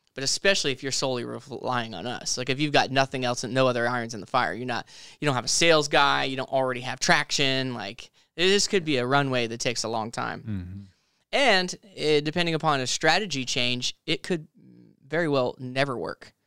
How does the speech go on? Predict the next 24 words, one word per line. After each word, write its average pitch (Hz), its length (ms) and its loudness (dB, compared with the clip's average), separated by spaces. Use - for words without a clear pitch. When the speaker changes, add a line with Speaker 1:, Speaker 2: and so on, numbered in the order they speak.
Speaker 1:
because 139 240 -2
the 131 60 -8
competition 139 640 -2
is 117 140 -4
just 120 260 -2
running 120 460 -4
that 117 240 0
hard 120 280 -4
ahead 123 220 -8
of 113 100 -10
you 101 160 -10
that 120 240 -8
fast. 117 380 -4
Speaker 2:
Yeah. - 60 -20
Speaker 1:
Same 190 260 2
page, 165 340 2
a 147 40 -2
lucky 165 300 0
leader 160 280 0
can 156 140 -2
achieve 156 360 0
their 147 140 2
objectives 135 500 -4
once, 160 600 2